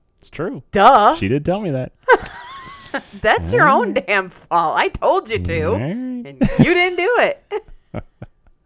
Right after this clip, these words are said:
Speaker 1: So things are definitely changing. Um, somebody, and I don't recall who, they said to me, "Those baby steps are getting pretty big these <laughs> days." <laughs> Yeah, they kinda are,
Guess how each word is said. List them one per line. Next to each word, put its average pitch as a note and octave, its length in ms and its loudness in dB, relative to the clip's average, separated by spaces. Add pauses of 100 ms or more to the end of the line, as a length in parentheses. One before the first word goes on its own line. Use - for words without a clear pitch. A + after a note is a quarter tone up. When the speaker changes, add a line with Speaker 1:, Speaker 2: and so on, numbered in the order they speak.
(560)
Speaker 1:
So F3 200 6
things B3 280 4
are A3 120 4
definitely G3+ 480 2
changing. F3 640 0
Um, C#3+ 640 4
somebody, D#3 520 0
and B2 320 -2
I A#2 120 0
don't A2+ 240 -6
recall G#2+ 360 -6
who, G2 220 -4
they F#2+ 180 -6
said G2 260 -8
to F#2+ 60 -8
me, G2+ 140 -4
"Those A2+ 220 -4
baby B2+ 320 0
steps A2+ 340 -4
are G#2 60 -6
getting G#2+ 240 -4
pretty G#2+ 180 -4
big G#2 300 -6
these F2+ 180 -6
<laughs> - 0 -
days." - 640 0
<laughs> - 800 -6
Yeah, D3 480 4
they D3 140 2
kinda C3+ 280 -4
are, G2+ 320 0